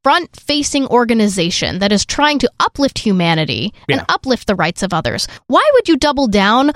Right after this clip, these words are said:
Speaker 1: on something when someone says, "Hey, that's a derogatory slur towards a different oppressed group"? Why wouldn't you say, "You know what? I want to lift up all of us, and, and I'm hearing you, and I'm sorry"? Why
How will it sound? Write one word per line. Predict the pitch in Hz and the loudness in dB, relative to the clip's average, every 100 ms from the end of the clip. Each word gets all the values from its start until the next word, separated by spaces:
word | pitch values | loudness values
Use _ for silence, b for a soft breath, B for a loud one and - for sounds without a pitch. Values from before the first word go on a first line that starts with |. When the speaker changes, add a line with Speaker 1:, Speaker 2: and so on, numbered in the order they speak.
| B | B
Speaker 1:
on | - 269 | -2 -2
something | - 262 - 262 262 254 B - | 0 -4 -2 -2 -2 -4 B -2
when | 226 220 | 0 0
someone | - 233 233 226 | 0 0 2 0
says, | 233 220 208 | 0 0 0
"Hey, | - 349 330 - 220 | -2 -2 -2 -4 -4
that's | 269 494 - | 0 0 0
a | 494 | -2
derogatory | 294 247 226 220 226 214 | 2 2 2 2 2 2
slur | - 214 202 | 0 0 0
towards | - 208 190 | 0 0 2
a | 185 | 0
different | 180 - 226 202 - 185 165 - B | -4 -4 -2 -2 0 0 -2 -6 B
oppressed | - - 175 180 - | -4 0 0 -2 -6
group"? | 180 165 233 - - b b _ _ | -4 0 0 -2 -8 b b _ _
Why | 214 208 285 | 0 0 2
wouldn't | 359 359 285 | 2 2 2
you | 311 320 | 2 2
say, | - - | 0 -4
"You | 226 254 | -2 0
know | 269 | 2
what? | 370 392 _ - | 2 0 _ -2
I | 330 | 0
want | 339 311 - - | 2 0 0 -2
to | 269 254 247 - | 2 2 2 -2
lift | - 220 220 226 | -2 0 0 0
up | 196 | 0
all | 165 185 247 | 2 2 2
of | |
us, | 370 466 - - 208 - - - - | 2 0 -2 -8 -10 -12 -16 -14 -2
and, | 220 202 202 202 - | 2 2 2 -2 -2
and | 214 196 | -2 0
I'm | 185 190 | 0 -2
hearing | - 269 294 302 | 0 2 2 2
you, | 339 339 | 2 0
and | 220 | -2
I'm | 175 165 | -2 -4
sorry"? | - - 190 156 92 - - _ | -2 0 2 0 -2 -10 -18 _
Why | 208 277 | 0 2